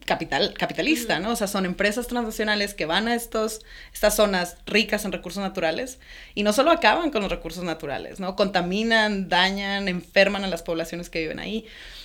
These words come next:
Speaker 1: Entonces, hay mucha de la lucha que se está haciendo desde el territorio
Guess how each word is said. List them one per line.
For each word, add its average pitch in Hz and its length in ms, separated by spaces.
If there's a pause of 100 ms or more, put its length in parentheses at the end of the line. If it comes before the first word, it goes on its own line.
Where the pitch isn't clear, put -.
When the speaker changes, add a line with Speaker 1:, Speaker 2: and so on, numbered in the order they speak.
Speaker 1:
Entonces, 202 460
hay 208 140
mucha 202 300
de 202 40
la 196 80
lucha 170 220
que 196 60
se - 40
está 175 120
haciendo 170 520
desde 165 380
el 151 200
territorio 190 600